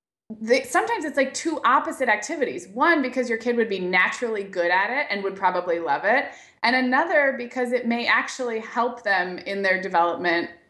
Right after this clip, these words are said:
in a different way. And Reed's never probably gonna be a soccer player or even probably do a ton of team sports. Um, you know, he's introverted, he's a Lego guy, he's a reader, he's, you know,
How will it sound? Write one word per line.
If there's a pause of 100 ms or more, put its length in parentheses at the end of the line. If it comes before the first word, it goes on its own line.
(120)
in
a
different
way.
And (260)
Reed's
never
probably
gonna
be
a
soccer
player (220)
or
even (100)
probably
do
a
ton
of
team
sports.
Um,
you
know,
he's
introverted,
he's (540)
a
Lego
guy,
he's
a
reader,
he's,
you
know,